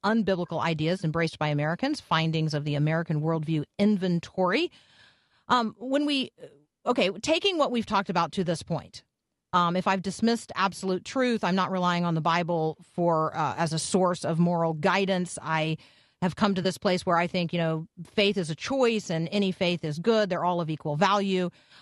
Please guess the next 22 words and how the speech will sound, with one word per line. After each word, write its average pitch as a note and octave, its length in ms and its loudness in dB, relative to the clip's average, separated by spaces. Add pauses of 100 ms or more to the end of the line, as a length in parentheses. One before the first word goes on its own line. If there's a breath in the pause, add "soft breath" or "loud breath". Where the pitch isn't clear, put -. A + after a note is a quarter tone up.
(140 soft breath)
Um, F3 360 0 (140)
downstream C#4 840 0
from F#3 280 0
that D#3+ 320 2 (140)
are F#3 120 0
then G#3+ 220 2
going F#3+ 380 0
to F#3 120 -4
be, E3 560 0 (420 soft breath)
um, D3 520 0 (360)
uh, A2+ 80 -12 (580)
behaviors F#3 1040 0
and F3+ 240 4
moral G3+ 560 2 (120)
consequences F#3+ 760 -2
in F3+ 120 2
the D#3+ 100 0
culture. - 540 -6 (300 soft breath)
And B3 100 2
I D4 80 4
think C#5+ 280 -2
that's, D4+ 300 0